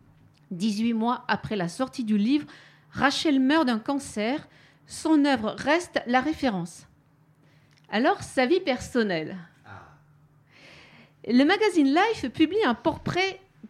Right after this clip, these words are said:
Speaker 1: plein d'insinuations. Si elle était mariée, sous-attend le journaliste, elle prendrait soin de son foyer et ne pourrait que reconnaître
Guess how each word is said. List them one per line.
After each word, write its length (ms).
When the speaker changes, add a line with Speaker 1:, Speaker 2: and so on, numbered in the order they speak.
Speaker 1:
plein 360
d'insinuations. 1040
Si 160
elle 220
était 160
mariée, 480
sous-attend 540
le 100
journaliste, 580
elle 180
prendrait 320
soin 220
de 80
son 180
foyer 680
et 100
ne 120
pourrait 280
que 140
reconnaître 800